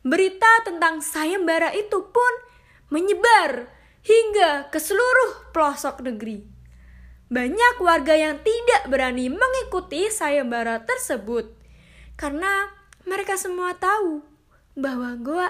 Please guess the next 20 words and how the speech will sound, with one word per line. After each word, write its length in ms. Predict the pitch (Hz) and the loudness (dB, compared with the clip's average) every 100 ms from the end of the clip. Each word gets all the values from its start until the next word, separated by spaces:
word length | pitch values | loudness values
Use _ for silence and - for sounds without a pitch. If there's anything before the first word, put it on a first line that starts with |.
| 339 | -6
itu 400 | 339 311 294 302 - _ _ | -10 -8 -10 -12 -18 _ _
dijaga 880 | 240 240 226 269 262 277 240 226 233 | -6 -4 -4 -4 -4 -6 -6 -10 -14
oleh 320 | 247 240 226 226 - | -12 -10 -12 -14 -20
seekor 560 | - - - 339 - 311 | -16 -14 -10 -12 -8 -6
naga 560 | 254 233 220 311 330 330 _ _ _ | -6 -8 -6 -6 -6 -12 _ _ _
yang 160 | 269 233 | -14 -14
sakti 720 | - - 247 - - 262 220 - _ _ _ _ - | -10 -10 -12 -16 -12 -10 -10 -16 _ _ _ _ 0
dan 160 | 302 | 0
sangat 800 | 285 - 427 415 508 494 392 - | 0 2 8 8 6 2 -4 -4
ganas. 720 | - 294 240 233 - - - _ _ _ _ _ _ _ _ - | -4 -4 -4 -10 -10 -12 -16 _ _ _ _ _ _ _ _ 0
Bahkan, 640 | 403 - - 247 254 403 - _ _ _ - | 0 0 -6 -4 -4 -6 -16 _ _ _ -18
sudah 320 | - 262 254 226 | -8 -6 -6 -6
banyak 440 | 262 285 339 440 - | -6 -6 -6 -8 -10
orang 320 | 247 226 254 339 _ _ _ - | -12 -8 -8 -10 _ _ _ -6
yang 180 | 453 480 415 | -4 -4 -4
menjadi 400 | 349 339 330 339 - | -2 -2 -2 -6 -4
korban 560 | 339 349 311 311 220 | -4 -2 -2 -2 -4
keganasan 880 | 254 233 233 226 247 - 311 302 254 | -8 -8 -8 -8 -10 -10 -8 -6 -6
naga 240 | 226 214 | -8 -10
itu. 320 | 214 - 202 | -12 -14 -18